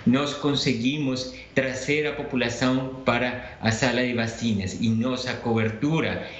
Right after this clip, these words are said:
está acima de noventa e dois, noventa e três por cento nas diferentes áreas que a gente está trabalhando. Então, estamos extremamente felizes com a receptividade da população e este é um exemplo do que podemos fazer, é um,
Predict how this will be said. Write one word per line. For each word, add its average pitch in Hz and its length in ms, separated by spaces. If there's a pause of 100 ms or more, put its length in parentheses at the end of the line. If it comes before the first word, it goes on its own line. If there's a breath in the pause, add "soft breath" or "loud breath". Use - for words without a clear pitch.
está 110 300
acima 139 420
de 139 60
noventa 120 380
e 113 120
dois, 120 200
noventa 117 320
e 110 120
três 113 240
por - 180
cento 117 360
nas 113 200
diferentes 104 680
áreas 113 480
que 110 100
a - 20
gente 104 280
está 107 180
trabalhando. 104 500
Então, 120 320 (320 loud breath)
estamos 135 580
extremamente 175 760
felizes 135 500
com 131 120
a 120 100
receptividade 123 1000
da 123 80
população 113 680 (440 loud breath)
e 127 140
este 151 200
é 165 40
um 165 140
exemplo 170 800 (140)
do 120 120
que 123 120
podemos 135 560
fazer, 139 520
é 120 40
um, 131 360